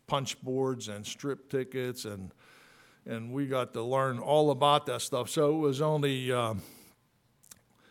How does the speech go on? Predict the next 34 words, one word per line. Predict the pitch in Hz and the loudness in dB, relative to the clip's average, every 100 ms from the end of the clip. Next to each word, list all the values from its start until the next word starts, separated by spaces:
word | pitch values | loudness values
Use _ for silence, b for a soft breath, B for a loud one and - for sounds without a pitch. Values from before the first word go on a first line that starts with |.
| b b b b | b b b b
it | 147 | 0
was | 151 143 127 | 4 4 4
only | 143 143 131 120 | 4 4 0 -2
a | 117 | -4
matter | 117 127 127 113 | 0 0 0 -2
of | 113 | -2
time, | 135 135 120 | 0 0 0
you | 117 | -2
know, | 117 | -2
until | 113 110 135 | -2 0 0
we | 127 135 | 0 -4
turned | - 117 110 | -2 -4 0
twenty-one, | 117 117 113 113 117 117 | -2 -2 -4 -4 -6 -6
and | 110 | -6
then | 120 113 | -4 -4
we | 123 123 | -4 -6
could, | - 117 107 107 | -6 -8 -6 -4
uh, | 104 104 B B B - - 113 | -4 -4 B B B -20 -18 -6
do | 127 | -4
the | 123 117 | -4 -6
same | - 127 113 | -4 -4 -4
thing. | 107 139 117 | -4 -4 -4
So, | - 110 107 - B B B B B | -6 -6 -6 -8 B B B B B
you | 117 | -6
know, | 117 107 | -6 -4
that | 113 120 131 | -4 -4 -4
was, | 123 110 104 | -6 -6 -6
uh, | 113 113 101 B B - _ - | -4 -4 -6 B B -20 _ -10
my | 117 113 110 - | -6 -6 -6 -8
learning | 127 127 123 117 | -4 -2 -2 -2
lesson | 123 120 120 110 | -2 -4 -6 -6
number | 117 110 110 | -6 -6 -8
eleven | 117 131 113 110 | -4 -4 -6 -10
was | 110 107 - | -8 -10 -12